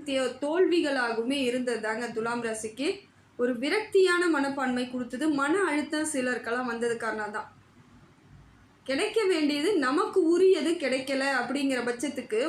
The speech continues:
உங்களுக்கான சில வேதனைகள் ஏற்பட்டிருக்கலாம். அதற்கெல்லாம் மாற்றமாக இப்பொழுது இந்த காலம் உங்களுக்கு பலனை கொடுக்கக்கூடியதா தாங்க இருக்குது. எல்லா விதத்திலும் மாற்றங்கள் உங்களுக்கு வக்ர பெயர்ச்சியின் மூலமாக, சனி வக்ர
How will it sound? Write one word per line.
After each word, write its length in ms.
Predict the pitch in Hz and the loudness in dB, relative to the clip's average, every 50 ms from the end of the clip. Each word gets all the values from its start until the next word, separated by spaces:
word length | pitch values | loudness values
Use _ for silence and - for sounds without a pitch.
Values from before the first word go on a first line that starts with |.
| 339 320 320 | 2 2 2
உங்களுக்கான 560 | 330 339 359 349 - 349 320 302 302 349 381 370 | 4 4 2 0 0 0 0 0 0 0 -2 -2
சில 240 | - 330 294 269 240 220 247 | -2 -2 -2 -2 -2 -2 -2
வேதனைகள் 640 | 277 320 370 415 392 403 359 330 302 262 302 330 294 262 | 0 0 0 0 0 0 0 0 0 0 0 2 2 2
ஏற்பட்டிருக்கலாம். 640 | 247 247 - 247 220 226 208 196 - 214 196 - - 269 | 0 0 -2 -4 -4 -4 -6 -6 -8 -10 -8 -4 -2 -2
அதற்கெல்லாம் 600 | 277 294 302 277 - 302 269 269 285 330 359 330 262 | 0 0 -2 -2 -2 -2 -2 0 0 0 0 0 0
மாற்றமாக 720 | 254 262 302 311 302 - 339 330 302 285 262 254 240 262 370 339 294 277 | 2 2 0 0 -2 -2 -2 0 0 0 0 0 0 0 0 0 0 -2
இப்பொழுது 460 | - - - 277 277 269 269 247 339 330 285 262 | -6 -6 -4 -2 -2 -2 0 0 2 2 2 2
இந்த 140 | 262 254 240 220 - 240 | 0 -2 -2 -4 -2 0
காலம் 320 | 240 247 254 269 269 277 262 233 | 0 0 0 0 0 0 0 -2
உங்களுக்கு 340 | 220 220 226 208 226 302 302 - 294 | -2 -4 -6 -4 -6 -8 -8 -4 -4
பலனை 320 | 254 254 262 262 262 277 269 - | -2 -2 0 0 -2 -2 -4 -4
கொடுக்கக்கூடியதா 720 | 269 240 - - 254 240 240 233 226 226 220 214 208 220 208 214 | -6 -6 -4 -4 -4 -4 -4 -4 -4 -4 -4 -4 -4 -4 -4 -4
தாங்க 180 | 226 247 262 240 214 214 226 | -4 -4 -4 -4 -4 -6 -6
இருக்குது. 320 | 240 233 - 214 - - - - _ _ _ _ - - - - _ - _ _ _ - - - _ _ - _ - | -8 -6 -6 -8 -8 -8 -14 -18 _ _ _ _ -20 -20 -20 -20 _ -20 _ _ _ -20 -20 -20 _ _ -20 _ -6
எல்லா 340 | 240 254 285 320 381 415 415 415 403 381 294 | -2 0 2 4 4 4 4 4 2 2 2
விதத்திலும் 600 | 302 330 254 349 381 359 - - 359 320 370 415 403 320 | 0 0 2 0 -2 0 2 2 4 4 2 2 0 0
மாற்றங்கள் 640 | 269 262 277 277 277 277 285 262 254 254 254 277 320 330 285 262 | 0 0 0 0 -4 -4 -4 -2 -2 -2 0 0 0 0 0 0
உங்களுக்கு 420 | 254 254 247 240 233 233 - 339 320 254 | -2 0 0 -2 -2 -2 -4 -4 -2 -2
வக்ர 240 | 254 254 - - 381 381 370 | -2 -2 -2 -2 -2 -2 -2
பெயர்ச்சியின் 420 | 330 294 269 254 - - 262 254 247 | 0 -2 -2 -2 -4 -4 -2 -2 0
மூலமாக, 440 | 247 247 240 240 233 233 233 233 302 311 - - | 0 -2 -2 -4 -4 -4 -4 -4 -4 -4 -4 -4
சனி 300 | - 311 269 285 349 427 427 349 | -4 -2 0 2 2 2 2 2
வக்ர 220 | 294 285 - 285 | 0 -2 -2 -4